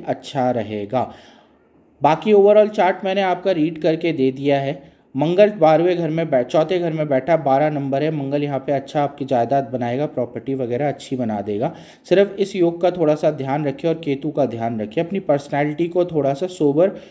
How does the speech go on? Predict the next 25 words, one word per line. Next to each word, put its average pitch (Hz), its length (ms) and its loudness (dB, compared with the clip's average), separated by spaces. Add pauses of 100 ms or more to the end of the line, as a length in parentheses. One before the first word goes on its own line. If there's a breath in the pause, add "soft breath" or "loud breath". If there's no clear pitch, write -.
(220 loud breath)
और 170 520 2
रिलैक्सिंग 139 600 -2
करिए। 92 300 -6 (280 soft breath)
अगर 151 180 4
रिलैक्सिंग 156 540 2
रहेगा, 180 260 2 (280)
लोगों 175 260 4
से 208 140 0
सीखना, 185 500 -2
सीखना 202 400 0
ज़रूरी 156 380 2
हो 160 160 4
जाता 120 280 0
है 214 240 0 (120)
हमेशा, 143 560 -4 (380 loud breath)
तो 214 200 4
लोगों 185 240 4
से 214 140 -2
सीखते 214 520 -2
रहिए, 101 280 -2
जितना 147 320 -2
हो 160 200 0
सके 156 240 -2 (100)
उतना 165 320 -2
सीखिए। 156 640 -8